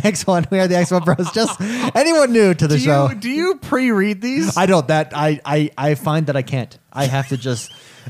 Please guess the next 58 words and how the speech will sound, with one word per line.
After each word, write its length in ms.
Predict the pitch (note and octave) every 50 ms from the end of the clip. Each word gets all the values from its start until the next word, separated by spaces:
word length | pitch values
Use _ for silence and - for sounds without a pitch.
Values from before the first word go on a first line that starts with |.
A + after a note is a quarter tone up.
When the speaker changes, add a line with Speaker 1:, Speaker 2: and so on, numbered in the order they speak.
| -
Speaker 1:
I 140 | - C3+ D3
have 200 | C3+ C#3 C3+ C3 -
to 100 | C3 B2+
just 320 | A#2 C3 B2+ B2 - -
let 240 | A#2+ B2+ C#3 D3+ D#3
it, 160 | E3 C#3+ B2
let 220 | A2+ D3 D3+ D3+ D#3+
it 80 | D3+
ride. 260 | C#3+ D3 C#3 C3+ B2+ C3
Whatever 280 | C#3 D3+ D#3+ E3 E3
Silence 480 | C#3+ - - D#3+ D#3+ E3 E3 E3 C#3+ -
sends 300 | - D#3 D3+ D#3 C#3+ D3
me, 120 | D#3+ E3+
Silence 380 | D#3+ - D#3+ D3 D3 D3 C3 -
forty-two 540 | - D#3 D3+ D3 C#3+ C3+ - D3+ D3+ D#3 D#3
is 160 | D3 B2+ A#2
our, 340 | C3 B2+ B2+ B2+ B2+ B2+ B2+ -
uh, 200 | D3 C3 B2 A2 - - - - - - -
is 160 | A#2+ A#2 A2+ - - A2+
kind 140 | - G#3+ C4
of 40 | D#4
like 160 | A#3+ A3+ F#3+
our 100 | G3+ F#3+
producer. 500 | - - D3+ E3 F#3+ F3+ - F#2+ E2+ - _ _ -
He 100 | D3 D#3+
writes 300 | E3+ E3 E3 E3 D#3+ -
some 120 | - E3 D#3+
of 120 | D#3+ D3
our 120 | D3+ D3 C#3+
lines 440 | C#3 D3 D3+ C#3+ A#2 F#2+ F2+ -
and, 200 | A2 G#2+ G#2+ G#2
uh, 200 | A2 G#2+ G#2 G2+ - _ - C#3 D3+ D#3+ C#3+ -
Speaker 2:
Our 120 | - C3+
Speaker 1:
he, 40 | C3+
he 40 | C3+ -
Speaker 2:
intro 220 | - C3 D3 C#3+
Speaker 1:
writes 260 | C#3+ D3+ D#3 D3 D3+
Speaker 2:
line. 100 | D3+ C3+
Speaker 1:
our 80 | C#3 E3+
intros, 320 | E3 - C3+ A#2 A#2 G#2+
and 120 | A2 A2 B2
they're 140 | C#3 C#3 C3
fantastic. 920 | B2 C#3 C3 B2+ C3+ C3+ C#3 D3 C#3 - C3+ B2 A#2+ - - - - - _ _ _ _ _ _ _ _ _ -
There 140 | C#3 D3
you 60 | D#3+ D3+
go. 160 | D#3+ E3 D#3
So, 320 | - F3+ F3 E3+ E3+ E3+
uh, 440 | E3+ E3+ E3+ E3 E3+ E3 E3 E3 E3+
Speaker 2:
Oh 40 | E3+
my 140 | D#3+ C#3 C3+
gosh, 360 | B2 D3+ E3 D3+ C#3 B2 -
you 60 | D3+
made 160 | D#3+ E3+ D#3+ D3
me 80 | D#3 C#3
blush. 460 | B2+ D3+ E3+ G#3 F#3 - F3 D#3 -
Speaker 1:
<laughs> 0 |
Yeah, 240 | A#3 B3 G3 E3+ D3+ C3+
absolutely. 400 | G3+ F#3+ - G3 E3+ C#3+ C#3+